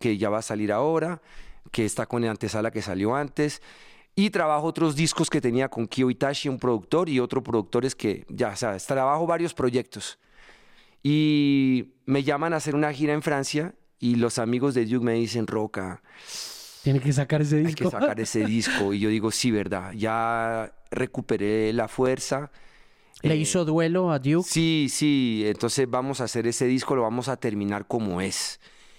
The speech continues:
Speaker 1: Em, entonces lancé la versión en francés. Yo iba a lanzar la versión en español primero, pero por el, el homenaje a Duke y el público de Duke es más,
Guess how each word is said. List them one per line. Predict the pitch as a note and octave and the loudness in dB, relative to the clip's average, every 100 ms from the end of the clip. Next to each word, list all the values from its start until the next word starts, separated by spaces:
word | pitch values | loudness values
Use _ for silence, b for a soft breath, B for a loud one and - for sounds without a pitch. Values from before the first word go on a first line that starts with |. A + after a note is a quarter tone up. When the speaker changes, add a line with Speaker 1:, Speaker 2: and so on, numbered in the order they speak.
| b b b b b | b b b b b
Speaker 1:
Em, | A#2+ B2 A#2 A2 G#2 G2+ | -2 0 0 0 -2 -2
entonces | B2+ A2+ B2+ E3+ E3 | -4 -2 -2 0 0
lancé | D#3+ C3+ C#3+ | 0 0 -2
la | B2+ | -2
versión | B2+ A#2 A2+ | -4 -4 -4
en | A#2+ | -2
francés. | C3 B2+ D#3+ C3+ - - - | -4 -4 -2 -4 -8 -18 -4
Yo | A#2 C3+ | 0 2
iba | E3 | 2
a | |
lanzar | D#3+ C3 B2 | 0 -2 -2
la | B2 | 0
versión | A#2+ - A2 | -2 0 0
en | A#2 | 0
español | A2 F2+ F#2+ | 0 -2 -2
primero, | F#2 G#2 G#2+ G2+ G#2+ | 0 0 2 0 -2
pero | G#2 G2 | -2 0
por | G#2+ G#2 | 0 0
el, | G#2 G#2 G#2+ - | 0 0 -2 -4
el | A2+ G#2 G#2 | -2 0 2
homenaje | G2+ G#2 A#2 A#2 B2 | 2 0 0 -2 -4
a | |
Duke | A2 B2 C3 - - B B B | -2 0 -2 -4 -18 B B B
y | A#2+ B2+ | 0 0
el | A2 | 2
público | C#3 C3+ C3 C3+ | 2 2 2 2
de | G#2+ | 2
Duke | A2+ - A#2+ | -2 -2 -2
es | |
más, | A#2 A2+ A2+ - | 0 -2 -4 -10